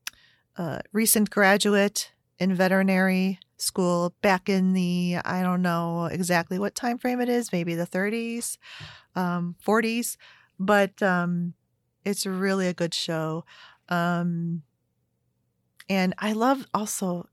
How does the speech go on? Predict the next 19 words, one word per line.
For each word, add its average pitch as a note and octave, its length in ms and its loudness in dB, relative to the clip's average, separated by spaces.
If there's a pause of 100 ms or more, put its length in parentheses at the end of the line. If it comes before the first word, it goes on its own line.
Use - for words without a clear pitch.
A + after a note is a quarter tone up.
you G3 120 -4
know, - 100 -8
I A3 100 -2
always B3+ 460 0
look G#3 340 0
at E3+ 220 -2 (340)
the E3 100 -4
landscape G#3+ 640 0
cinematography F#3+ 1120 -4
and F3+ 480 -4 (280)
the G3 60 -4
clothing, F3+ 840 -2 (120)
the G3 60 -16
costumes. F3 880 -4 (440)
And G3+ 120 -2
there A#3 160 2
is B3+ 180 2
just A#3 220 2
such - 260 -2